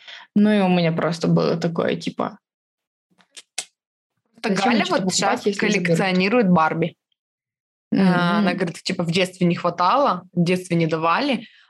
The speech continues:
Speaker 2: а, и сейчас она покупает коллекционные Барби, причём там девяностых, присылает мне, у неё, по-моему,
Speaker 1: Нифига.
Speaker 2: две или три. И вот я подумала, что, а если у тебя отбирали, у тебя не возникает желания коллекционировать кукол?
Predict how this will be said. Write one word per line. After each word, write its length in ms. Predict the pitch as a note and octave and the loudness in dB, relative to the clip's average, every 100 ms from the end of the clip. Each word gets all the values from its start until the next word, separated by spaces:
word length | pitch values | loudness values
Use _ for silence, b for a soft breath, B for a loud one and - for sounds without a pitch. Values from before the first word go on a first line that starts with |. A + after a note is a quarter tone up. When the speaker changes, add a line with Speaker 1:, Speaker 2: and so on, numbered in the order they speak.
| B | B
Speaker 2:
а, 380 | F3 E3+ E3+ D#3+ | 0 0 2 0
и 100 | - | 0
сейчас 440 | F3+ F#3 F#3 G3 A#3 | -2 -2 -2 -2 0
она 160 | G3 | -2
покупает 560 | F3+ E3+ D#3 E3+ F#3+ - | -2 -4 -2 0 -2 -2
коллекционные 720 | - E3+ E3+ E3+ E3 F#3 G3 | -2 -2 -2 0 2 2 0
Барби, 920 | D#3+ D3 D3+ F#3 F3 D#3+ D#3 D3+ - - | 0 0 0 0 0 0 -2 -2 -4 -6
причём 360 | - D3+ D#3+ E3 | -8 -4 -2 -2
там 180 | E3+ E3+ | 0 0
девяностых, 800 | D#3+ F3 E3+ E3 F3 - E3+ - | 0 0 2 2 -2 -6 -8 -6
присылает 480 | E3 - D#3+ E3 F3+ | -8 -2 0 0 0
мне, 100 | D#3+ | -2
у 40 | |
неё, 120 | E3 | -2
по-моему, 260 | D#3+ F3 F#3 | 0 2 2
Speaker 1:
Нифига. 360 | - D#3+ A3 F#3 | 2 0 0 0
Speaker 2:
две 200 | F#3+ E3+ | -2 -4
или 100 | D#3+ | -4
три. 440 | - D#3+ E3 F3 A3+ | -6 -4 -2 -2 -2
И 60 | F3 | -2
вот 200 | F3 F3 | -2 -2
я 80 | F#3 | -2
подумала, 540 | F#3 F3 F3 D#3+ D3+ | -2 0 0 0 -2
что, 420 | - - D#3 E3+ B B B | -6 -4 -2 -4 B B B
а 60 | F3 | -6
если 180 | F3+ F3+ | -2 -2
у 40 | |
тебя 260 | F#3+ F#3 F#3+ | 0 0 -2
отбирали, 460 | F3+ E3+ D3+ D3+ | 0 0 0 -2
у 60 | D#3 | -4
тебя 260 | E3 E3 E3 | -4 -2 -2
не 100 | D#3 | -2
возникает 480 | E3 D#3+ E3+ A3 | -2 -2 -2 -2
желания 400 | C4 A3 E3 D#3 | 0 0 0 -4
коллекционировать 760 | D3+ E3 E3 - D#3 D#3 D3 - | -4 -6 -4 -4 -4 -4 -6 -8
кукол? 360 | - E3 - | -8 -4 -6